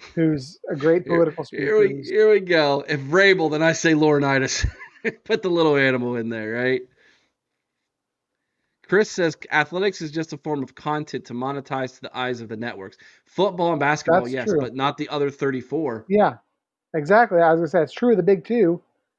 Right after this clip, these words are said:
Speaker 2: Yeah,
Speaker 1: Maybe
Speaker 2: not the
Speaker 1: even
Speaker 2: other
Speaker 1: you
Speaker 2: thirty-four.
Speaker 1: Yeah.
Speaker 2: What about Chris Spielman?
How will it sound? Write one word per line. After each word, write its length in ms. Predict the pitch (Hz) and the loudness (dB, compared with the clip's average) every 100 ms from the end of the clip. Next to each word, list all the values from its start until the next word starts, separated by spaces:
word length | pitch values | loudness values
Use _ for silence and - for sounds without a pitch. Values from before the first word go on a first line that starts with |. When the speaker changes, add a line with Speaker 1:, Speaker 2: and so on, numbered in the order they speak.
| _ - | _ -8
Speaker 2:
Yeah, 100 | 123 | 2
Speaker 1:
Maybe 180 | 220 233 | 2 2
Speaker 2:
not 80 | 226 | -2
the 60 | |
Speaker 1:
even 100 | 160 | 0
Speaker 2:
other 200 | 156 151 | 0 0
Speaker 1:
you 60 | 151 | -4
Speaker 2:
thirty-four. 500 | 147 139 - 202 190 | -8 -8 -10 -8 0
Speaker 1:
Yeah. 300 | 170 131 120 _ _ _ _ _ _ _ _ _ _ _ _ _ _ _ _ _ _ _ _ _ - | 2 2 0 _ _ _ _ _ _ _ _ _ _ _ _ _ _ _ _ _ _ _ _ _ -2
Speaker 2:
What 180 | 170 262 | 0 2
about 260 | 269 233 | 2 0
Chris 300 | - 220 - | -2 -2 -2
Spielman? 500 | - 196 165 120 90 | -2 0 2 0 -8